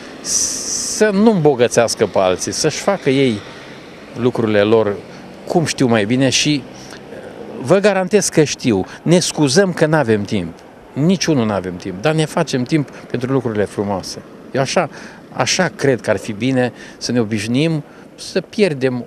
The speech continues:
o noapte, două, nu le pierdem. Ne ocupăm lucru, cu lucruri frumoase, dar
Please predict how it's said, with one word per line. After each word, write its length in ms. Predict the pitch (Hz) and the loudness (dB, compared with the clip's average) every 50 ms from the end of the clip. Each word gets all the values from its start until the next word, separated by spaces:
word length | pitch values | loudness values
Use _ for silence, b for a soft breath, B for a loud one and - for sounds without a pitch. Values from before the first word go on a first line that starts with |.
| - - - | -10 -6 -2
o 120 | - 127 117 | 0 0 2
noapte, 400 | 120 143 151 135 - - 110 101 | 2 2 0 0 -2 -4 -4 -2
două, 280 | 95 113 123 123 131 | 2 2 4 4 4
nu 100 | 151 180 | 2 0
le 120 | 160 117 90 | 0 -2 -2
pierdem. 480 | - - 98 87 87 87 87 90 85 90 - - - - - - | -4 -4 -4 -4 -4 -4 -6 -8 -8 -8 -14 -20 -20 -20 -14 -8
Ne 100 | 110 120 | -4 -2
ocupăm 460 | 131 123 - 123 117 - 156 143 127 120 | -2 -2 0 -2 -2 0 0 0 0 0
lucru, 260 | 117 110 - 113 - | -2 -2 -4 -6 -8
cu 120 | - - 117 | -4 -2 -2
lucruri 320 | 117 117 - 104 98 - | -2 0 -2 -2 -4 -2
frumoase, 420 | - 104 98 101 92 82 - - | -2 -4 -2 -2 -4 -6 -6 -6
dar 200 | 104 120 143 131 | -2 -2 -2 -2